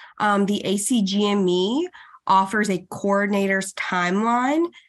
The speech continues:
It's actually a worksheet, and then they have an Excel spreadsheet version, um, that lays out every month and kind of, like, what are those big tasks. So for instance, you know, when the milestones are due,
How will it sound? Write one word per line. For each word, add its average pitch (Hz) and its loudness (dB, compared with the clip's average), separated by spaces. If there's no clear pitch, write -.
It's 185 -4
actually 208 0
a 214 2
worksheet, 190 -2
and 190 -2
then 190 0
they 220 0
have 202 0
an 180 -4
Excel 190 -4
spreadsheet 180 -6
version, 233 -2
um, 190 0
that 185 -2
lays 202 0
out 202 2
every 196 0
month 185 0
and 196 -2
kind 254 0
of, 277 0
like, 208 -2
what 214 2
are 214 0
those 190 0
big 180 -4
tasks. 175 0
So 180 0
for - 0
instance, 196 0
you 202 2
know, 196 2
when 175 2
the 196 2
milestones 233 0
are 170 0
due, 165 2